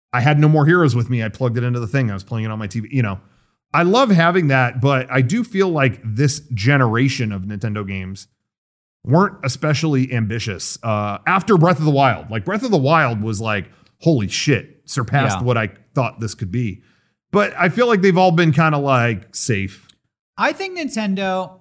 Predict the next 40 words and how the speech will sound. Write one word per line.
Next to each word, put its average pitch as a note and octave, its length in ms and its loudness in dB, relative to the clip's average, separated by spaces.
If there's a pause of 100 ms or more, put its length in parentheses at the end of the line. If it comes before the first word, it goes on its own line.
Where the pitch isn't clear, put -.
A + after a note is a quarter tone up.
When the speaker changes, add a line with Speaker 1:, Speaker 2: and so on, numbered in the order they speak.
(460)
Speaker 3:
I E3 140 -2
love C#3+ 260 -4
Nintendo. A2 580 -10 (100)
I F3+ 120 -6
think A3 140 -2
Speaker 1:
Yeah. A3+ 100 4
Speaker 3:
they F3 60 0
have D#3+ 140 -2
a B2+ 40 -8
problem. F#2+ 640 -8
Speaker 1:
Yeah. A2+ 280 -2 (320)
Speaker 3:
I G#3 200 0
think E4 360 -10
that C4 200 -8
they F#3 440 -4
recently G3 800 -6
have D#3 260 -8
been C#3 240 -8
relying C#3 800 -6
too C#4 400 -12
much G3 460 -4
on D3+ 220 -6
the C#3 100 -8
brand D3+ 1040 -8 (580)
and D#3+ 300 -2
the D3 60 -4
name F#3 460 0
Speaker 1:
Yeah. A3+ 40 -2
Speaker 3:
recognition G3 800 -2
Speaker 1:
Mm-hmm. B2 120 -2
Speaker 3:
of B2+ 460 0
games B2+ 840 -4 (420)
that F3 260 2
have D3+ 400 0
been G3 180 2
around G#3 600 0
for D#3 400 -4
twenty D3 540 -8
years. A2 640 -2
Speaker 1:
Mm-hmm. C#3+ 80 -2